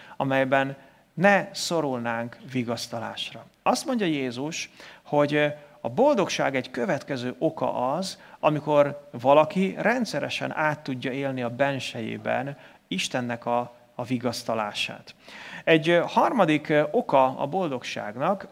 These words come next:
az, ö, a jövővel kapcsolatos, amikor valaki tudja azt, hogy, ö, ő örökölni fogja a földet, van jövője neki, és Isten elkészített számára dolgokat,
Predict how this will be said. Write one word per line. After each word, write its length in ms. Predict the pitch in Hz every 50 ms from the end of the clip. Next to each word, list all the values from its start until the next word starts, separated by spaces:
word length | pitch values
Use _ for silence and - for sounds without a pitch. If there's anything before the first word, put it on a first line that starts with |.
| - -
az, 360 | - 143 143 147 - - -
ö, 140 | 160 156 156 156 - -
a 60 | - 160
jövővel 540 | 170 233 285 269 185 143 127 120 123 117
kapcsolatos, 800 | 113 - 139 - - - 123 110 110 - - - 202 233 - - - - - - - - -
amikor 560 | 156 156 165 156 160 - 165 165 160 156 - 165 127
valaki 760 | - 254 277 240 - - - 160 151 151 147 147 147 143 - _ _ -
tudja 480 | - 277 262 175 143 123 117 120 123 135
azt, 320 | 165 - - - - - - -
hogy, 260 | - 143 139 131 127 143
ö, 120 | 143 143 139 - - - - _ _
ő 480 | - 151 147 147 147 147 147 139 - - -
örökölni 840 | 202 196 190 180 - - 143 131 127 123 123 131 131 131 131 - - -
fogja 640 | - - 151 139 110 120 117 117 117 127 135 156 -
a 80 | -
földet, 560 | - - 151 147 123 113 110 123 139 151 151 135
van 200 | 143 165 156 151
jövője 600 | 147 143 135 160 180 165 131 127 117 113 110 107
neki, 480 | 107 107 107 - - - 143 180 214 208 - - - - - -
és 380 | - 147 139 143 139 - - -
Isten 300 | - 247 254 - - 165
elkészített 760 | 156 185 240 262 220 - 160 147 - 147 - - 143 139 - -
számára 800 | - - - 180 170 160 147 139 131 127 127 127 127 131 127 - 135
dolgokat, 880 | 139 170 160 135 117 117 107 - 127 135 143 147 147 - - - -